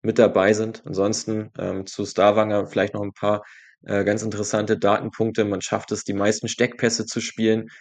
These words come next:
in der Liga, glänzt durch eine sehr hohe Schussgenauigkeit,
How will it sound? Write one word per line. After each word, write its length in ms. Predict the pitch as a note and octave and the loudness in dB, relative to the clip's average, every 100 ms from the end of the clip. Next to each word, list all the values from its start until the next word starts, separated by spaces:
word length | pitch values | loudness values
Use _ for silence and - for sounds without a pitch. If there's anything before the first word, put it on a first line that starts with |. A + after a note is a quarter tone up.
| - | -8
in 140 | A2 | 0
der 120 | A2 G#2 | 4 4
Liga, 300 | A#2 A#2 G#2+ | 4 4 4
glänzt 360 | G#2+ G#2+ - | 4 0 0
durch 120 | A2 - | -2 -2
eine 80 | G2+ | 0
sehr 240 | G#2 A2 | 2 4
hohe 180 | A2 G#2 | 4 2
Schussgenauigkeit, 1080 | - B2+ - A#2+ A2 G#2+ - - G#2 G2+ | 0 -4 -2 0 2 2 -2 -2 0 0